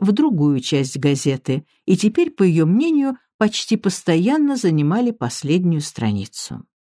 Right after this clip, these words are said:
Прежде всего, мисс Марпл уделила внимание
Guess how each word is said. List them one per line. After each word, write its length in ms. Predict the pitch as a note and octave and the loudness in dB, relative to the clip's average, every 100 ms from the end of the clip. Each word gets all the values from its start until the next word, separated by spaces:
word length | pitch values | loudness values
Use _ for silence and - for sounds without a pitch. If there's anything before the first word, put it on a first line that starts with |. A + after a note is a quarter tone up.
| _ _ _ _ _ | _ _ _ _ _
Прежде 420 | - D3 B3 B3+ D#3+ | 0 2 2 2 -2
всего, 460 | - C3 G2+ - - _ _ | 0 -2 -2 -4 -12 _ _
мисс 300 | E3 E3 - | 2 2 2
Марпл 460 | D3+ B3 C#4 C3 B2 F#3 | 0 0 0 -2 -2 0
уделила 420 | D3+ D3 G3+ G#3+ | 2 4 2 2
внимание 640 | F3 D3+ D#3 G3+ F#3+ F3+ | 2 2 2 2 0 -2